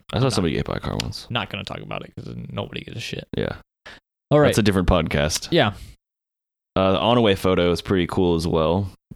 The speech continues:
Speaker 1: Uh, so a, a young man and his parents went to visit some relatives outside of town. Uh, the relatives had killed,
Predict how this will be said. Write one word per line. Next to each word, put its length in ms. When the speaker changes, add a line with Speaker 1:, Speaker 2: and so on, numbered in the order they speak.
Speaker 1:
Uh, 540
so 480
a, 520
a 140
young 240
man 280
and 120
his 140
parents 440
went 140
to 60
visit 220
some 180
relatives 420
outside 260
of 60
town. 460
Uh, 120
the 120
relatives 500
had 320
killed, 460